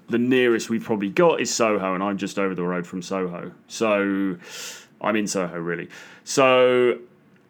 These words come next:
yeah, so, you know, uh, in terms of dating and travel, get to the centre of the place that you want to explore. In terms of business, think very carefully about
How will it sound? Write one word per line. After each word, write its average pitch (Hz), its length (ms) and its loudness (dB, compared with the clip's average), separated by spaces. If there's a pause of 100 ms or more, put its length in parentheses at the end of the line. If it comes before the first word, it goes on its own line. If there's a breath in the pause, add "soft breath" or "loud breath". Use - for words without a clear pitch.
yeah, 175 300 4
so, 139 180 2
you 147 140 6
know, 117 240 4
uh, 127 400 4
in 139 100 2
terms 156 400 2
of 120 220 0
dating 151 500 2
and 117 100 0
travel, 147 640 2 (640)
get 143 220 4
to 123 100 -4
the 113 60 -2
centre 117 540 2
of 110 360 0
the 107 80 -6
place 101 580 -4
that 101 140 -2
you 104 100 -2
want 104 160 -4
to - 100 -8
explore. 131 580 0 (360)
In 120 100 -4
terms 123 300 -2
of 98 140 -8
business, 139 720 -4 (500 soft breath)
think 131 240 0
very 107 180 0
carefully 127 760 0
about 110 640 -2